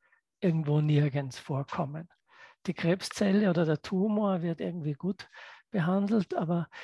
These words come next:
ich als Person mit in meiner Einzigartigkeit und mit meinen Bedürfnissen und meinen Ängsten und meinen Wünschen. Äh, ich wäre irgendwie in die, wie es oft erlebt wird, in die Mühlen oder in die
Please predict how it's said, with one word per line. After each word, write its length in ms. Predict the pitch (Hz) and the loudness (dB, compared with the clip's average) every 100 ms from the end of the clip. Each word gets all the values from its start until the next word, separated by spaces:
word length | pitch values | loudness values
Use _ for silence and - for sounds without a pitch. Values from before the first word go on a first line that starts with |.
| - | -10
ich 220 | 208 170 185 | -6 -2 0
als 180 | 165 | -2
Person 840 | - 170 143 - 160 180 214 226 202 | -2 -4 -4 -4 -2 0 0 0 0
mit 320 | 165 - - - - _ 415 | -2 -6 -20 -20 -20 _ -10
in 180 | 185 165 | -6 -2
meiner 260 | 160 190 | 0 0
Einzigartigkeit 1500 | - 180 196 208 - 175 175 190 - - 170 165 170 175 - | 0 -2 -2 -4 -2 -2 -2 -4 -6 -4 -2 0 0 -2 -4
und 120 | 160 156 | -8 -6
mit 180 | 156 151 | -6 -4
meinen 300 | 165 196 170 | -4 -4 -6
Bedürfnissen 1000 | - 175 175 147 - 170 - 180 175 - | -4 -2 -2 -4 -6 -6 -6 -8 -8 -6
und 240 | 165 147 | -8 -4
meinen 320 | 151 180 202 | -2 -2 -2
Ängsten 720 | - 165 170 - - 180 175 | -2 -4 -4 -8 -10 -6 -6
und 240 | - 160 156 | -6 -8 -4
meinen 400 | 160 175 185 160 | -2 0 0 -2
Wünschen. 540 | 180 175 - 165 165 - - - - _ - | -4 -4 -8 -12 -12 -14 -18 -16 -18 _ -4
Äh, 220 | 165 160 - - - - | -2 -2 -6 -16 -16 -6
ich 220 | 160 180 | -6 0
wäre 220 | 170 175 | 2 2
irgendwie 580 | 180 165 175 160 165 185 | 0 -4 -4 -2 -2 -2
in 300 | 170 165 160 | -4 -4 -2
die, 420 | 160 165 165 165 | -2 0 -2 -2
wie 60 | 160 | -2
es 140 | 160 | -2
oft 240 | 175 - 175 | -4 -4 -2
erlebt 420 | 151 160 - - | 0 0 -2 -6
wird, 160 | 170 | -4
in 100 | 165 | -2
die 100 | 151 | -4
Mühlen 800 | 151 151 170 180 180 180 170 180 | -2 0 2 2 2 0 -4 -6
oder 300 | 214 160 170 | -6 -2 -2
in 220 | 185 160 | -2 -6
die 280 | 156 156 151 | -4 -4 -4